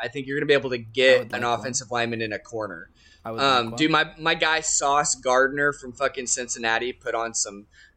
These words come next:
Speaker 1: athleticism out there.
Speaker 2: Mm,
Speaker 1: I think
Speaker 2: bad
Speaker 1: that
Speaker 2: boy.
Speaker 1: the, after looking at a lot of mock drafts, I think the Vikings could realistically get Derek Stingley from L S U at corner. And the
Speaker 2: I could
Speaker 1: weird thing
Speaker 2: rock with
Speaker 1: is he
Speaker 2: that.
Speaker 1: hasn't really put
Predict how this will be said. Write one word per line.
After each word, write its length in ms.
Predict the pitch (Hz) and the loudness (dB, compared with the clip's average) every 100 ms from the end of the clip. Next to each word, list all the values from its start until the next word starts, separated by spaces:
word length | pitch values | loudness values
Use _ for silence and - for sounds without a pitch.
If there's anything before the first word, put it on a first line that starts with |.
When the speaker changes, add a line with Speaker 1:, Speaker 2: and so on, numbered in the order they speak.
| _ - | _ -2
Speaker 1:
athleticism 1000 | 165 160 - 160 160 127 110 131 123 113 | 0 0 -4 -2 -2 0 -2 -2 -4 -4
out 200 | 107 101 | -4 -4
there. 300 | 98 92 92 _ _ - | -4 -4 -6 _ _ -2
Speaker 2:
Mm, 80 | |
Speaker 1:
I 160 | 151 247 | 2 2
think 240 | 254 320 240 | 0 -4 -2
Speaker 2:
bad 60 | |
Speaker 1:
that 80 | 254 | 0
Speaker 2:
boy. 40 | 247 | 2
Speaker 1:
the, 260 | 226 165 - _ _ _ _ _ _ | 4 2 0 _ _ _ _ _ _
after 300 | 160 185 214 | 0 2 2
looking 320 | 196 202 208 202 | 0 0 2 4
at 80 | |
a 40 | 170 | 6
lot 300 | 165 165 170 | 8 6 4
of 200 | 147 - | 2 -2
mock 280 | 139 143 143 | 0 0 2
drafts, 280 | 156 151 147 | 4 4 2
I 100 | 147 | -4
think 160 | 185 | -4
the 80 | 170 | -2
Vikings 460 | 139 139 143 139 - | 2 2 0 -6 -6
could 160 | 147 | -6
realistically 640 | 123 127 127 120 - - 123 | -2 2 2 2 -2 -6 -6
get 280 | 117 104 117 | -2 -2 0
Derek 260 | 117 110 | -2 0
Stingley 480 | - - 113 120 127 | -4 -4 -4 -4 -6
from 200 | 123 113 | -4 -2
L 140 | 110 | 0
S 180 | 110 - | 2 0
U 320 | 107 104 123 139 | 0 0 -2 -4
at 160 | 113 113 | -6 -6
corner. 480 | 123 131 143 160 - _ _ _ | -8 -6 -4 -6 -10 _ _ _
And 400 | 143 143 139 123 - _ _ _ _ - | 2 4 4 2 -6 _ _ _ _ -4
the 100 | 160 | 0
Speaker 2:
I 20 | |
could 40 | |
Speaker 1:
weird 220 | 156 160 131 | 2 2 2
thing 120 | 165 | 2
Speaker 2:
rock 100 | 156 | 2
with 100 | 151 | 2
Speaker 1:
is 60 | |
he 80 | 120 | 2
Speaker 2:
that. 120 | 147 | 2
Speaker 1:
hasn't 240 | 143 147 - | 2 -4 -10
really 320 | 135 151 143 135 | -2 2 2 0
put 360 | - 147 123 | 0 4 4